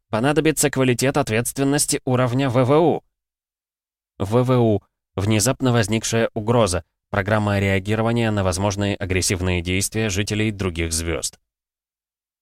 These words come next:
«Волков не должен принимать решения единолично, без подстраховки опытных экспертов. Это чревато конфликтами и гибелью людей». «Не перебарщивайте, полковник», холодно сказал Апухтин.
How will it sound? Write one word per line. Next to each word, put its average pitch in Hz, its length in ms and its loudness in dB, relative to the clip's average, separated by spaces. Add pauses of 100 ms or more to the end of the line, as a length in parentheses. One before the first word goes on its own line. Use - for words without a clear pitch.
(760)
«Волков 175 480 4
не 190 140 4
должен 143 400 4
принимать 123 440 0
решения 127 520 0
единолично, 127 800 0
без 98 180 -4
подстраховки - 800 -2
опытных 117 460 -2
экспертов. 117 640 -2 (280)
Это - 160 -2
чревато 180 440 4
конфликтами 165 640 0
и 151 40 2
гибелью 120 420 -2
людей». 80 420 -2 (920)
«Не 104 120 -6
перебарщивайте, 120 840 2
полковник», 104 720 0 (320)
холодно 92 360 -2
сказал 82 380 -2
Апухтин. 82 480 -4